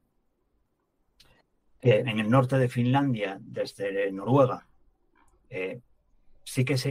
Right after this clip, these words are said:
el, inicia una operación alemana un poco posterior al veintidós, el veintitrés, me parece que es el veinticuatro de junio,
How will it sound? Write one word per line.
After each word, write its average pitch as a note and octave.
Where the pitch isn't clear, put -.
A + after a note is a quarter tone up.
el, A#2
inicia A#2
una A#2
operación A#2+
alemana A2+
un G#2+
poco G#2
posterior A#2+
al G#2+
veintidós, A#2
el F#2+
veintitrés, -
me B2
parece A2
que A#2+
es B2
el G#2
veinticuatro A2+
de A2
junio, -